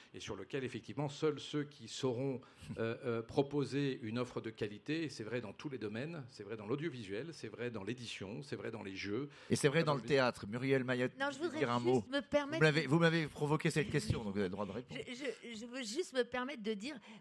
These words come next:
Speaker 3: faut faire attention quand même, parce qu'on parle de culture, mais on est, on parle pas du tout des mêmes choses, là.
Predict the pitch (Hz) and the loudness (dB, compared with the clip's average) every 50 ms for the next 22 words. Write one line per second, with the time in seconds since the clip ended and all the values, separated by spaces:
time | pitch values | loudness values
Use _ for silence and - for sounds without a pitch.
0 | - - - 247 208 - 311 294 277 - - 254 262 240 - 370 240 247 233 254 | -8 -4 -4 -2 2 2 2 2 2 2 0 -2 -2 -2 -4 -2 0 0 0 0
1 | 285 240 240 220 - 240 - - 220 226 214 - 302 302 262 202 196 202 202 - | 0 -2 -2 0 0 -2 -2 -2 -4 -6 -4 -4 -4 -4 -2 -4 -4 -6 -4 -6
2 | 240 240 214 202 - - 302 359 320 247 220 214 - 220 220 214 226 208 - - | -6 -6 -6 -8 -6 -4 -2 -2 0 0 -2 0 0 0 0 0 -2 -4 -6 -4
3 | 220 208 202 226 208 208 196 214 220 196 208 240 208 - 381 359 220 208 196 220 | -4 -2 0 0 0 0 -2 -4 -4 -4 -4 -6 -4 -4 -4 -2 -2 -2 -2 -2
4 | 254 359 349 - - 440 453 415 285 214 175 190 175 180 170 175 | -4 -4 -6 -4 0 0 2 2 0 -2 -4 -4 -4 -4 -6 -6